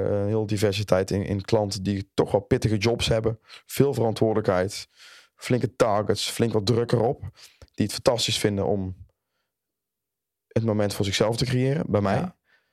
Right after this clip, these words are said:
Speaker 1: Stukje mentaal ook, want je kletst toch wat, je spart eigenlijk toch stiekem
Speaker 2: Mhm.
Speaker 1: tijdens de training ook wel wat over wat, wat, wat leuke dingen.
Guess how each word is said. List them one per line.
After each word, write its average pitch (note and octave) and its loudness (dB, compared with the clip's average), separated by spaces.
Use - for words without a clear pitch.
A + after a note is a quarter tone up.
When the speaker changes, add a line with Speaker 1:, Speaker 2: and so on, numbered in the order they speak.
Speaker 1:
Stukje F3 0
mentaal G#2 2
ook, F#3+ -2
want A#2+ -4
je - -2
kletst - 0
toch C3 0
wat, C3 0
je C3 -2
spart - 0
eigenlijk F3+ 0
toch C#3 0
stiekem - -2
Speaker 2:
Mhm. G#2+ -2
Speaker 1:
tijdens G#2+ 2
de C#3+ 0
training F2 0
ook D3 0
wel D#3+ 2
wat C#3 -2
over A#2+ 0
wat, A2+ -2
wat, G#2+ -4
wat A2+ -4
leuke A2+ 0
dingen. B2 -2